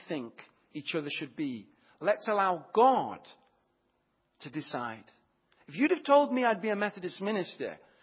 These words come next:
I'd have told you, "No, I'm gonna be a rock star, actually. I'm not gonna be a Methodist minister." So God has a way of surprising us. Do you know what I mean? We don't know what God is doing sometimes. We don't know ourselves,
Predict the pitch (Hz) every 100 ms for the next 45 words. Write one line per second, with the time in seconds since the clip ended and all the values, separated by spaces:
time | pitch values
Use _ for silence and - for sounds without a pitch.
0 | - - 240 233 214 185 185 214 240 165
1 | 120 120 - - _ - 185 240 262 254
2 | 196 160 196 - - - 160 139 110 110
3 | - - 117 101 98 _ _ _ 139 170
4 | 196 190 202 180 190 190 170 - 156 -
5 | 147 117 - 113 - - - 247 233 254
6 | 277 294 233 262 240 170 147 - - _
7 | _ _ _ - 208 226 226 208 - -
8 | - - 214 220 220 190 147 113 - 214
9 | 226 226 226 156 - - - _ _ _
10 | _ _ _ - 185 240 262 269 269 226
11 | 233 240 196 175 160 170 151 135 156 139
12 | - 135 127 123 107 - - - 196 240
13 | 262 254 226 262 262 247 - 277 294 165
14 | 113 - -